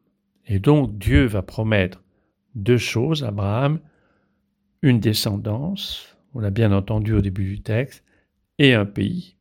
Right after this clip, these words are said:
Ces deux mots sont utilisés comme une sorte d'inclusion dans le texte.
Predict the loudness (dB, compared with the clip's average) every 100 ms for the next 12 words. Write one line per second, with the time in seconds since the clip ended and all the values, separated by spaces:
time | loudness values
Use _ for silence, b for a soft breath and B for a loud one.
0 | _ _ _ _ _ _ _ _ _ _
1 | _ _ _ _ _ _ _ _ _ _
2 | B B B B B B B B B B
3 | B _ _ _ _ -10 2 4 4 2
4 | 2 0 0 -4 -2 -2 -4 -10 -6 -4
5 | -2 0 2 2 0 0 0 0 -2 -2
6 | 0 0 0 4 4 4 -2 -2 -2 -4
7 | -4 -2 -2 -2 -16 -16